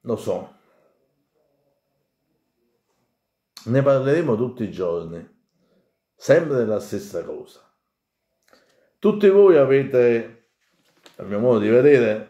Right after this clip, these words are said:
una responsabilità. Ecco, secondo me avete tutti la responsabilità di tenere accesa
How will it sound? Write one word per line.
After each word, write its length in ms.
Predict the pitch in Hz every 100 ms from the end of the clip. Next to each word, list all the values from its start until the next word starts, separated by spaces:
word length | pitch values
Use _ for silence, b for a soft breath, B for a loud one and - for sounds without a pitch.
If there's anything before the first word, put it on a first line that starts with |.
| -
una 260 | 117 113
responsabilità. 1040 | 110 127 - 127 117 123 117 123 117 131 - - - 113
Ecco, 260 | 104 - - _ B B B B B
secondo 260 | 127 143
me 120 | 170
avete 340 | 175 151 151 131
tutti 260 | 151 135
la 120 | 127 123
responsabilità 840 | 117 127 131 117 139 147 160 160
di 100 | 127
tenere 360 | 127 143 139
accesa 760 | 123 117 - 185 151 - 98 90